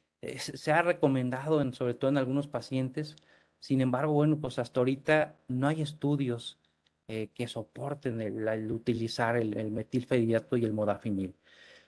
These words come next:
Y existe también una experiencia muy limitada con donepecilo y con memantina. Entonces,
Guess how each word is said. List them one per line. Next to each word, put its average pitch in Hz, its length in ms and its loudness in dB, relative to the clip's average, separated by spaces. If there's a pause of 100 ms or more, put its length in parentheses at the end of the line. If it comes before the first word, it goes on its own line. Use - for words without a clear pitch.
(140)
Y 139 120 4
existe 151 440 4
también 139 380 10
una 151 180 10
experiencia 135 800 2
muy 143 260 4
limitada 131 760 -2 (480)
con 123 180 0
donepecilo 120 840 -4 (420)
y 151 280 -6 (320)
con 123 160 0
memantina. 104 640 -6 (1900)
Entonces, 143 760 4